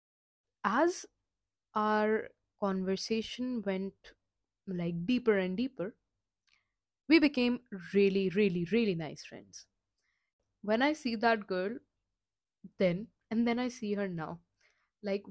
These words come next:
whenever we are talking on Discord, she's just dissing the hell out of me. <laughs> And I actually enjoy her. Some of her disses are like, "यार, ये तुमने क्या बोला?" I really enjoyed it. Like, some of the disses are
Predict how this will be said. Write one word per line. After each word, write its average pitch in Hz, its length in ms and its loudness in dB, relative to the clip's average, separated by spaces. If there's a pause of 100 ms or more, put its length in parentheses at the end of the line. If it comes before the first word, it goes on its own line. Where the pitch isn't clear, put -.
whenever 196 460 -2
we 214 100 -4
are 202 80 -6
talking 185 400 -10
on 165 220 -6
Discord, 240 580 -4 (460)
she's 339 320 2
just 202 240 -2 (180)
dissing 285 400 2
the 233 60 2
hell 185 240 0
out 170 220 -4
of - 80 -10 (180)
me. - 100 -20 (540)
<laughs> - 160 -4
And 330 200 0 (640)
I 403 260 10
actually 381 340 6
enjoy 349 360 8
her. 190 160 4
Some 294 260 2
of 359 120 0
her 381 140 4
disses 311 300 2
are 311 100 2
like, 349 260 0 (680)
"यार, 269 200 -4 (140)
ये 247 180 -4
तुमने 294 240 -8 (240)
क्या 254 240 0
बोला?" 240 340 -4
I 277 160 -2 (140)
really 285 260 2
enjoyed 233 500 2
it. 196 220 -4
Like, 277 220 -6
some 277 320 -4
of 277 140 -2
the 269 80 0
disses 233 260 -8
are 220 140 0